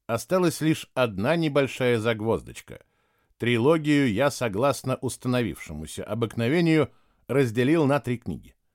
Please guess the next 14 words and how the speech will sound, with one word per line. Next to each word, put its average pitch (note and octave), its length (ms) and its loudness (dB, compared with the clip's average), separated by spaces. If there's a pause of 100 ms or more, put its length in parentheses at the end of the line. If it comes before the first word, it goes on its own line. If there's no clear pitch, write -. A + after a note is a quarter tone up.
(400)
И C#3 120 2
третья D3 500 2
вышла D#3+ 340 2
почти C3+ 400 -2
такой C#3+ 400 2
же A2+ 140 0
длины, A2+ 480 0 (360)
как - 220 -2
первые F2+ 440 0
две A#2 260 0
вместе C#3 480 0
взятые. A#2 500 -4 (840)
Работы A2 480 0
своей A#2 500 0